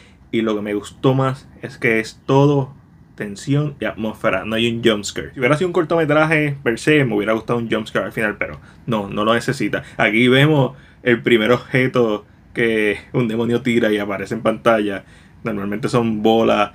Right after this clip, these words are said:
y eso, esto fue una grayola, lo cual los hemos seguido viendo en el universo cinemático de The Conjuring. Me pareció curioso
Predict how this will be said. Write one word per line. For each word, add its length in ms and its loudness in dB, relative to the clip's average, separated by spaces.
y 140 -2
eso, 320 0
esto 240 -6
fue 100 -4
una 100 -2
grayola, 640 0
lo 140 2
cual 160 0
los 100 4
hemos 240 0
seguido 320 0
viendo 400 -2
en 80 -4
el 100 -4
universo 360 -2
cinemático 420 -2
de 80 2
The 60 0
Conjuring. 340 -2
Me 100 -4
pareció 460 -6
curioso 500 0